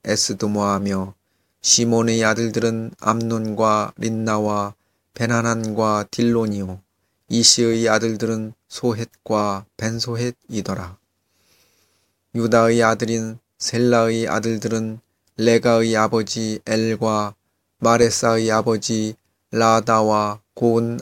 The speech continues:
아마포를 짜던 자들의 집, 곧 아스베아의 집 가족들과 또 요김과 고세바 사람들과 요아스와 모압을 지배하던 사랍과 야수빌레헴이더라.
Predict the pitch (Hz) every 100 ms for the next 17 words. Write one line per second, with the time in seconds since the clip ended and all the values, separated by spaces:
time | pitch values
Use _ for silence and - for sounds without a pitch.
0 | - 117 120 - - 120 113 107 - 117
1 | 113 110 110 _ _ _ - 113 113 113
2 | 110 101 - - _ - 117 110 _ _
3 | _ _ _ - 113 - 110 113 110 110
4 | 110 107 - - 107 - - - 107 104
5 | - 117 107 110 104 98 - _ _ _
6 | - 127 120 120 120 120 110 113 110 104
7 | 107 101 101 _ _ _ _ - 120 -
8 | 120 113 110 110 - 120 113 107 107 107
9 | 107 101 98 _ _ - 120 117 110 -
10 | 113 110 107 110 127 113 120 117 117 113
11 | 110 - 123 117 110 117 113 110 - -
12 | _ _ _ - - 131 120 - 113 110
13 | 104 104 _ _ _ - 113 110 113 120
14 | 113 113 110 101 117 113 110 - 107 101
15 | 98 90